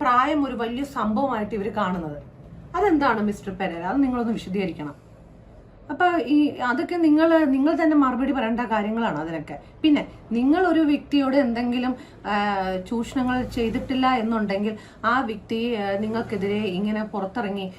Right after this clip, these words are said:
എന്തെങ്കിലും സം-, സംസാരിക്കുവാണെങ്കിൽ നിങ്ങൾ കുറ്റക്കാരനല്ല എന്നുണ്ടെങ്കിൽ നിങ്ങൾക്ക് തീർച്ചയായിട്ടും ആ വ്യക്തിക്കെതിരെ, ആ, നടപടിയെടുക്കാനായിട്ട് പോകാൻ പറ്റും.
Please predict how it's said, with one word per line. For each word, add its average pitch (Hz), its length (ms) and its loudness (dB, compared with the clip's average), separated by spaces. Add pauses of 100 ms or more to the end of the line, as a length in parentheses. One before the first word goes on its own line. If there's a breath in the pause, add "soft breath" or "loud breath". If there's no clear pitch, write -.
(160 loud breath)
എന്തെങ്കിലും 220 420 -2
സം-, 180 480 -6
സംസാരിക്കുവാണെങ്കിൽ 208 880 -2 (340 loud breath)
നിങ്ങൾ 220 220 2
കുറ്റക്കാരനല്ല 339 840 0
എന്നുണ്ടെങ്കിൽ 277 420 2
നിങ്ങൾക്ക് 262 540 -2
തീർച്ചയായിട്ടും 240 640 -2 (260 loud breath)
ആ 233 180 4
വ്യക്തിക്കെതിരെ, 220 720 -2 (240 loud breath)
ആ, 190 560 0
നടപടിയെടുക്കാനായിട്ട് 208 1120 -2
പോകാൻ 185 340 -4
പറ്റും. 151 260 -10